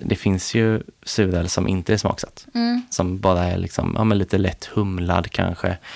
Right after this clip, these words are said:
Speaker 1: eh, och neutral i övrigt. Den är ju lättare.
Speaker 2: Ja, eller ganska lätta liksom citrustoner och alltså lite, ja, zest,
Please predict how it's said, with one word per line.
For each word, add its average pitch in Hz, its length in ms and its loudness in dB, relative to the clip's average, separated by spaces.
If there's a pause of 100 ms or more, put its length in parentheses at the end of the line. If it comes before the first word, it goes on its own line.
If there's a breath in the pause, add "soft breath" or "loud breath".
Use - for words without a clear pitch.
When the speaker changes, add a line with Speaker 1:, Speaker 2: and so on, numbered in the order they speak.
(260 loud breath)
Speaker 1:
eh, 90 300 0
och 95 160 0
neutral 101 680 2
i 101 60 4
övrigt. 95 560 0 (560 loud breath)
Den 123 380 2
är 139 60 4
ju 131 60 6
lättare. 107 380 2 (120)
Speaker 2:
Ja, 247 260 4
eller 262 140 0
ganska 247 380 -2
lätta 214 560 -6
liksom 180 480 -8
citrustoner 170 2500 -6
och 185 400 -4 (220)
alltså 180 540 -6 (260)
lite, 196 380 -8
ja, 170 180 -6
zest, - 680 -8